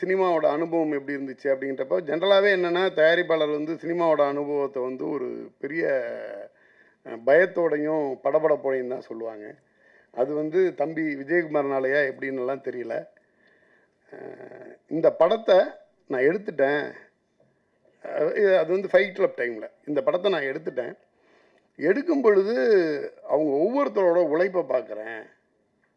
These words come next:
நான் வந்து என்னோட மணியை மட்டும்தான் போட்டிருக்கேன்.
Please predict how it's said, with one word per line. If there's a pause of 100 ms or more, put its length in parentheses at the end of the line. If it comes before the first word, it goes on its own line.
(380)
நான்
வந்து
என்னோட
மணியை
மட்டும்தான்
போட்டிருக்கேன்.